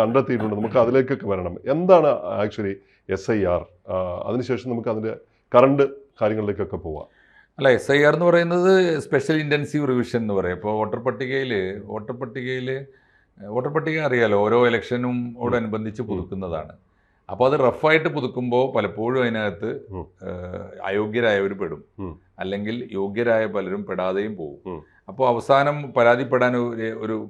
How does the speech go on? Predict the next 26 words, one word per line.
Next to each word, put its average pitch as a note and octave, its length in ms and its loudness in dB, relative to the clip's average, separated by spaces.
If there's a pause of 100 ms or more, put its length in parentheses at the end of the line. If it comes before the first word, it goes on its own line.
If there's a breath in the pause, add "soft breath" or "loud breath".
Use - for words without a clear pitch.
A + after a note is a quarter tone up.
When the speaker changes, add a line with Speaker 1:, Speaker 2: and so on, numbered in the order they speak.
(180)
Speaker 2:
വോട്ടർ G#2 320 -8
പട്ടിക B2 300 -2
പുറത്ത് A#2 340 -2
വന്നതിന് B2 400 0
ശേഷം A#2 420 -4
പരാതികൾ A2+ 420 0
ബോധിപ്പിക്കാനുള്ള A2 680 -6
ഒരു A#2 60 -10
ചെറിയ A#2 240 -4
സമയം G#2 300 -6
ഉണ്ടാവും. D#2 360 -6
Speaker 1:
ഉം. F2 80 -4 (880 soft breath)
Speaker 2:
അപ്പോൾ, A2 280 0 (880)
അതിൽ C3 180 2 (400)
അപേക്ഷിക്കുന്നവർ B2 520 0
അപേക്ഷിക്കും, A2+ 460 0
അല്ലെങ്കിൽ A#2 300 -2
അവർക്ക് A2 220 -2
വോട്ടില്ലാതെ G2 540 -2
പോകും. F2 160 -6
അങ്ങനെ G2+ 220 -8
സാധാരണ G#2 320 -2
സംഭവിക്കുക. F2+ 500 -6
Speaker 1:
ഉം. E2+ 200 -8
Speaker 2:
ഇതൊരു C3+ 260 -2
സ്പെഷ്യൽ D#3 680 -2